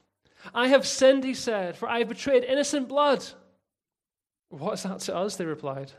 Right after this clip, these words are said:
"That's your responsibility." So Judas threw the money into the temple and left. Then he went away and hanged himself. See, Judas was full of remorse. He was full of contempt. His heart was full of it.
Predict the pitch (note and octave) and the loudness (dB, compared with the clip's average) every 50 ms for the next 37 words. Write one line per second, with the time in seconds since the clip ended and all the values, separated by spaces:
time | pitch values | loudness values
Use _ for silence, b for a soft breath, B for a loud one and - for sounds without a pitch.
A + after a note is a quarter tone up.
0 | _ - G#3+ F#3+ - - F#3+ G3 G#3+ A#3 A3 - - - F#3+ F3+ F3 - D3+ D#3 | _ -12 -10 -10 -6 -2 0 2 2 0 -2 -4 -6 -6 -6 -6 -6 -6 -6 -4
1 | D3 D3 C#3+ - - D3 C#3 C3 - - _ _ _ _ _ _ _ _ _ _ | -4 -4 -6 -6 -8 -10 -10 -10 -14 -20 _ _ _ _ _ _ _ _ _ _
2 | _ _ _ _ _ _ _ _ _ _ _ b b b b b - G#3+ - G#3 | _ _ _ _ _ _ _ _ _ _ _ b b b b b -4 -4 -2 -2
3 | A3 G#3 G3+ - - G#3 A3+ A#3 A#3 A3 A3 G#3 G#3 G#3 G#3 G3+ G3+ G3+ G3 G3+ | -4 -6 -6 -8 -6 -4 -2 -2 0 2 2 2 2 2 4 2 2 0 0 -4
4 | G3+ G3 - G3+ F#3+ F#3+ F#3 G3 F3 E3+ E3+ F3+ F3+ F3 D#3 - - - F#3 F3 | -6 -4 -2 -2 -2 -2 -2 -4 -4 -4 -4 -4 -4 -4 -6 -8 -14 -8 -8 -6
5 | E3+ E3 E3 E3+ F3+ F#3 F#3+ F3+ E3+ E3 E3 D#3+ D#3+ D3 - b b b b b | -6 -6 -6 -6 -6 -6 -6 -8 -8 -6 -4 -6 -6 -6 -10 b b b b b
6 | b b b - E3+ D3+ C#3 C#3+ D#3 D#3+ D#3+ D#3+ E3 D#3+ D3 - E3+ E3 D#3+ D#3 | b b b -16 -14 -12 -10 -8 -8 -8 -8 -8 -10 -12 -12 -12 -12 -12 -14 -14
7 | C#3+ - - - - _ _ _ _ _ _ _ _ _ _ _ _ _ _ _ | -16 -20 -20 -20 -20 _ _ _ _ _ _ _ _ _ _ _ _ _ _ _
8 | _ _ _ _ _ _ _ _ _ _ _ _ _ b b b b b b - | _ _ _ _ _ _ _ _ _ _ _ _ _ b b b b b b -8
9 | G3 F#3 F#3 F#3+ G3 F#3+ G#3 F#3+ F#3+ - F3+ D#3 - - - F#3+ F#3 F3 - - | -8 -6 -2 -2 -2 0 0 0 0 -2 -6 -6 -6 -4 0 0 0 0 0 -2
10 | D3+ D3+ D3+ D3 D3 C#3 A2+ - - - - - - - _ _ _ _ _ _ | -4 -4 -2 -4 -4 -6 -8 -10 -12 -12 -12 -14 -16 -20 _ _ _ _ _ _
11 | _ _ _ _ _ _ _ _ _ _ _ _ _ _ _ _ _ _ _ _ | _ _ _ _ _ _ _ _ _ _ _ _ _ _ _ _ _ _ _ _
12 | _ _ _ _ _ - - F#3 F3+ F#3 - A3 G#3 G3 G3 - G3+ F#3 F#3 F3+ | _ _ _ _ _ -6 -2 -2 -2 -2 2 2 2 2 2 -2 -6 -6 -6 -4
13 | F#3 F3+ F3+ F#3+ F3+ E3 - - - F#3+ F#3 G3 G3 F#3 F#3+ - - F#3 F3 F3 | -4 -4 -4 -4 -8 -12 -12 -6 -4 -2 -2 -2 -2 -6 -10 -10 -10 -8 -6 -6
14 | E3+ D3+ D#3 D3+ D3 - | -8 -8 -10 -14 -14 -16